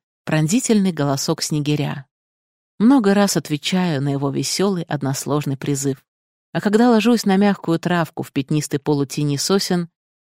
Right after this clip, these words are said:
певец, осмелев, выходит из укрытия и усаживается прямо надо мной.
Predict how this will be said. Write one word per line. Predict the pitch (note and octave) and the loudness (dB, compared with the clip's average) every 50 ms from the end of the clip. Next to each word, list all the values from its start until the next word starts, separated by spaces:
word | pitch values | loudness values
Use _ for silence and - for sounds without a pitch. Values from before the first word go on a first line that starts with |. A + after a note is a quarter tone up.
| _ _ - | _ _ -2
певец, | F#3+ F#3+ G#3 C4+ C#4+ - - - | 0 2 2 2 2 0 -2 -4
осмелев, | - D#3+ D#3+ - F3 E3 D#3 E3 F#3+ G#3+ - - | -4 -2 -2 0 0 0 2 2 0 -2 -2 0
выходит | E3 D#3+ D#3 - G3 G3+ G3 F3+ - | -2 0 0 2 0 2 2 2 0
из | D3+ C#3 | 0 -2
укрытия | C#3+ C#3 - - F3+ G#3+ G#3+ - - G#3 G3 G3 F#3+ - _ _ _ _ _ | -2 -4 -2 0 0 0 0 0 -2 -2 -2 -4 -4 -8 _ _ _ _ _
и | - C4+ | 0 0
усаживается | C#4 A#3+ - - D#3 D#3 F3 F#3 G#3+ G#3+ A#3 A#3 - - A#3+ | 0 0 0 0 0 0 2 2 0 0 0 0 0 -2 -6
прямо | - - - C#3+ C#3 C#3+ D3+ | -4 -4 -4 -2 -2 0 -2
надо | D#3 D#3+ E3 E3+ F3 | -2 -2 0 0 0
мной. | F3+ F#3 E3 C#3+ C#3 C3+ D3 _ | 0 0 0 -2 -2 -4 -8 _